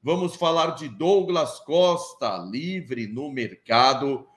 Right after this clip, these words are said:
renovação de contrato de Alisson e um giro de notícias bem rápido aí,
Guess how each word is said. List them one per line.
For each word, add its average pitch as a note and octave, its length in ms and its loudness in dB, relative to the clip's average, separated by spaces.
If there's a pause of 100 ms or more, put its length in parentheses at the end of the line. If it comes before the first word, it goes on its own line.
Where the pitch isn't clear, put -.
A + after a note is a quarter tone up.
(160)
renovação G3 760 2
de F3 120 -4
contrato D3 720 0
de A#2+ 220 -6
Alisson E3 800 2 (340)
e D4+ 140 -2
um C#4 180 0
giro F3 460 -2
de F3 120 -4
notícias E3 720 -6
bem E3 280 -6
rápido A2+ 540 -2
aí, D3+ 360 -2